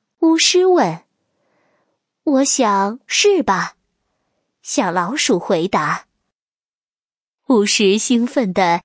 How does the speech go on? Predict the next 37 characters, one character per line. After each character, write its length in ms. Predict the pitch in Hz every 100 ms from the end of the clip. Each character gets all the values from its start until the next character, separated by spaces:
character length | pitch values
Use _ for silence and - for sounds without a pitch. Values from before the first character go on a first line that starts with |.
| _
一 300 | 269 254 302
句 220 | 339 359 269
话 340 | 277 240 202
也 240 | - 180
说 280 | 156 233 185
不 120 | 190
出 280 | 165 - 196
来。 380 | 190 202 - - _ _ _ _ _ _ _ _ _ _ -
“这 180 | 277 202
是 200 | - 233
我 140 | 175
的 100 | 208
神 340 | 214 240 196 262
奇 280 | - 220
变 240 | 220 254 208
身 240 | - 277
水 420 | - 247 180 170 - _
第 240 | 359 294 294
一 160 | 370
次 300 | 403 - 339
有 240 | 233 196 -
效。” 420 | - - - - _ _ _ _ _ _ _ -
他 180 | 208
很 240 | 185 220 170
高 240 | 233 254
兴 320 | 294 359 330
地 120 | 202 160
说。 420 | - 190 170 208 _ _ _ _ _ _ _ _ _ _ _ _ _ -
“看 240 | 359 302
起 160 | - 269
来 320 | 233 226 294 _ -
它 180 | 359 370
有 180 | 277
双 300 | 180 - 359 440
重 240 | 262 196
效 300 | 202 294 220
果。” 460 | 202 180 156 170